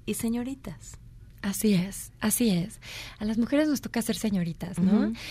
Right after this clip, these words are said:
Speaker 2: Y además también ya
Speaker 1: O seños ya, pues,
Speaker 2: Ya
Speaker 1: <laughs>
Speaker 2: seños.
Speaker 1: para no meterse en detalles.
Speaker 2: Claro, porque es tan tremendo que cuando ya,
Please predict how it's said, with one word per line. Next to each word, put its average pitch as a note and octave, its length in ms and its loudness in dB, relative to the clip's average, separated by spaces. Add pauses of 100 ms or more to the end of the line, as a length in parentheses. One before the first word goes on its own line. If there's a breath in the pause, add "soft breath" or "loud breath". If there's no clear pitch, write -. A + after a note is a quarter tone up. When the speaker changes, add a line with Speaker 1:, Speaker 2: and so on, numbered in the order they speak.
(120 loud breath)
Speaker 2:
Y A#3+ 80 6
además C#4+ 300 10
también D#4 320 6
ya C#4 240 6
Speaker 1:
O - 100 10
seños A#3+ 500 8
ya, G3 200 6
pues, A3 180 6
Speaker 2:
Ya C4 80 12
Speaker 1:
<laughs> A#3 80 10
Speaker 2:
seños. F#4+ 460 10
Speaker 1:
para A3+ 340 12
no B3 140 10
meterse A#3+ 460 10
en A3 40 10
detalles. F#3+ 600 10
Speaker 2:
Claro, F4+ 380 12
porque D4+ 260 6
es - 60 4
tan G#4+ 160 10
tremendo B3+ 460 8
que G#3+ 140 2
cuando G3+ 300 6
ya, A#3 360 10